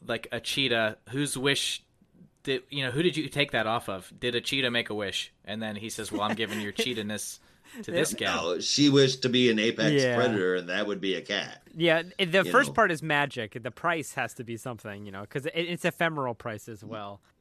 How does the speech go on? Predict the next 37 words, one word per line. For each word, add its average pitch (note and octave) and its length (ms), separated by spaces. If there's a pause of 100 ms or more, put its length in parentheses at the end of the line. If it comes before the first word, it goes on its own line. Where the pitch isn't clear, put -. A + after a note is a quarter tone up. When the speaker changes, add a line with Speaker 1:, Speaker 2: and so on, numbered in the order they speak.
(320)
Speaker 3:
Exactly. D2 520 (180)
Speaker 1:
I A2+ 120
don't A#2 120
get G#2 160
it. - 120 (200)
<laughs> - 60 (560)
Speaker 2:
Well, G3 280
speaking A#3+ 480
of G#3 160
cheetah, F3 420 (160)
I'm D3+ 160
gonna F3 160
go E3+ 200
ahead D#3 260
and, C#3+ 320
and C#3+ 180
jump D3 260
in D3 180
with C#3 200
my D#3+ 300
hero D3 480
in A#2+ 160
this A2+ 280
one. A2+ 320 (520)
Uh, B2 320
and C#3+ 120
it D3 120
was C#3 120
a D3+ 40
close G#3+ 320
tie D3 520
for - 220
me C3+ 240
between, C3+ 800 (300)
uh, B2+ 240
this D3 320
and C3 420